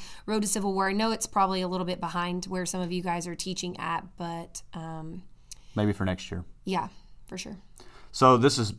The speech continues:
Speaker 2: this is the best unit, my favorite unit, the most important unit.
Speaker 1: <laughs> You
Speaker 2: So,
Speaker 1: sound like me.
Speaker 2: I know, right?
Speaker 1: It's crazy.
Speaker 2: Um, and so I, the causes of the Civil War is my favorite because I kinda feel like it is the culmination of everything we've done the whole year.
Speaker 1: Yeah.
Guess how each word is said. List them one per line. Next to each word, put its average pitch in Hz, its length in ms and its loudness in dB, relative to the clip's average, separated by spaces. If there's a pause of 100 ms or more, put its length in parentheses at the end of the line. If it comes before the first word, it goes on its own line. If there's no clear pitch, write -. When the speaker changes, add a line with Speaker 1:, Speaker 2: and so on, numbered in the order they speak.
(140)
Speaker 2:
this 135 320 8
is 120 480 6
the 104 300 4
best 95 340 0
unit, 90 200 -2
my 110 200 6
favorite 92 380 0
unit, 85 260 -8
the 101 60 -2
most 113 260 4
important 95 400 -2
unit. 82 180 0
Speaker 1:
<laughs> 220 680 -2 (400)
You - 180 2
Speaker 2:
So, - 60 10
Speaker 1:
sound 415 160 12
like 494 140 6 (140)
me. 427 140 4
Speaker 2:
I 175 140 4
know, 156 180 10
right? 113 320 6
Speaker 1:
It's - 140 2
crazy. 143 180 12
Speaker 2:
Um, 123 300 12 (460)
and 135 140 2
so 135 400 12
I, 135 220 12
the 123 140 0
causes 151 380 12
of 127 60 4
the 110 80 0
Civil 110 280 4
War 107 180 4
is 95 80 -2
my 101 160 4
favorite 98 320 2
because 104 260 0
I 104 160 6
kinda 104 240 0
feel 101 200 0
like 95 200 2
it 101 100 4
is 92 200 0
the 95 520 0 (100)
culmination 98 640 4
of 90 120 -2
everything 98 460 0
we've 90 160 0
done 87 280 -2
the 85 80 -4
whole 87 220 -2
year. - 280 -8 (100)
Speaker 1:
Yeah. 180 220 2